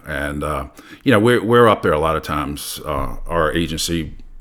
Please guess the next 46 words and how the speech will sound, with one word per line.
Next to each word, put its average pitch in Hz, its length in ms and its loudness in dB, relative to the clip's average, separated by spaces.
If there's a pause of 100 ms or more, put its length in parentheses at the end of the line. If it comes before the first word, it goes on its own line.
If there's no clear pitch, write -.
they 87 160 0
hire 73 320 0
us 73 360 -6
off 76 220 -4
duty 78 240 -4
to 67 80 -8
come 73 180 -10
up 73 140 -8
there 69 120 -6
sometimes 71 420 -8
and 69 100 -8
work. 73 240 -4
So 104 140 -4
we 110 100 2
kinda 95 240 0
wor-, 80 260 0
work 87 240 0
jointly 73 400 -6
with 82 280 -2
them, 92 340 -2 (480)
and 101 240 2
they're 110 100 4
kinda 95 280 0
learning 80 260 -2
the 80 80 -2
process. 80 600 -2
If 76 100 -10
they 82 140 -2
do 78 160 -4
make 76 200 -4
an 76 60 -8
arrest, 73 380 -4
we 80 80 -4
kinda 76 240 -6
walk 76 260 -2
'em 71 80 -8
through 78 240 -4
and 73 100 -4
show 76 200 -2
'em 67 80 -4
exactly 67 360 -6
what 71 180 -6
to 69 60 -12
do, 71 280 -4
and 76 100 -4
we'll 73 220 -4